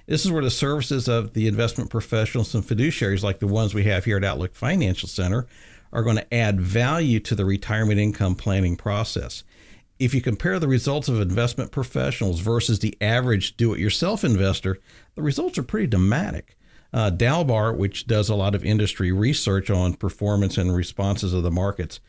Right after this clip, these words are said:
their studies over many, many years has been very repeatable, have shown that the investment professionals outperform the do-it-yourselfers by anywhere from two-to-one to three-to-one.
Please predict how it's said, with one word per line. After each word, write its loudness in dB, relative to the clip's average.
their 0
studies 0
over 4
many, 6
many 4
years 2
has -2
been 2
very 2
repeatable, 0
have -2
shown 0
that 0
the 4
investment 0
professionals -2
outperform 0
the 4
do-it-yourselfers 0
by 2
anywhere 2
from 2
two-to-one 2
to 4
three-to-one. 0